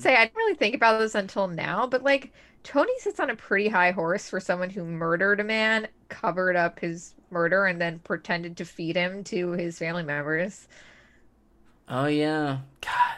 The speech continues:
Speaker 2: that was
Speaker 1: And now
Speaker 2: so
Speaker 1: she's like,
Speaker 2: fucking weird.
Speaker 1: <laughs> she's now like, "No, Hiram.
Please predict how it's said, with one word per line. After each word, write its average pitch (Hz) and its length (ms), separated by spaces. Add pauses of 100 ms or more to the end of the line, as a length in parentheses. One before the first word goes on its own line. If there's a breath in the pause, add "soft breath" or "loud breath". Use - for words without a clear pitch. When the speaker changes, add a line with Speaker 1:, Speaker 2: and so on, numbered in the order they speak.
Speaker 2:
that - 280
was - 300 (800)
Speaker 1:
And 269 100
now 269 160
Speaker 2:
so - 60
Speaker 1:
she's 311 140
like, 277 200
Speaker 2:
fucking 127 240
weird. 123 340 (160)
Speaker 1:
<laughs> 359 280
she's - 460
now 330 360
like, 311 240 (400 loud breath)
"No, 233 480
Hiram. 202 640